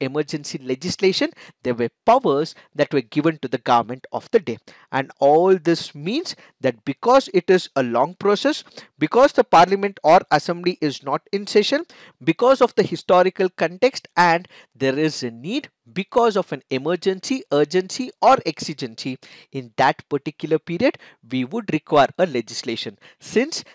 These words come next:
there is not a legislation, that is why the lawmaking power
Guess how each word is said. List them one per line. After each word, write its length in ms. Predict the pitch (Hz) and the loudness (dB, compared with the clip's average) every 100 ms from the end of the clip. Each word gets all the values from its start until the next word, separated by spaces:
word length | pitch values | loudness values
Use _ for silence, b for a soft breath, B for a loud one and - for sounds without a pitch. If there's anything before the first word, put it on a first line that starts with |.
| b | b
there 160 | 127 120 | -2 -2
is 160 | 120 | -4
not 360 | 117 127 233 - | -8 -2 -2 0
a 80 | 214 | -4
legislation, 800 | 208 165 170 - 139 117 120 120 b b _ | -2 -4 -4 -6 -6 -4 -8 -10 b b _
that 220 | 127 127 | -4 -2
is 180 | 147 - | -4 -2
why 140 | 208 311 - b _ | -2 -2 -8 b _
the 100 | 123 | -4
lawmaking 680 | 120 143 147 143 - 123 - - | 2 0 0 -8 -10 -18 -4 0
power 340 | 247 151 | 4 4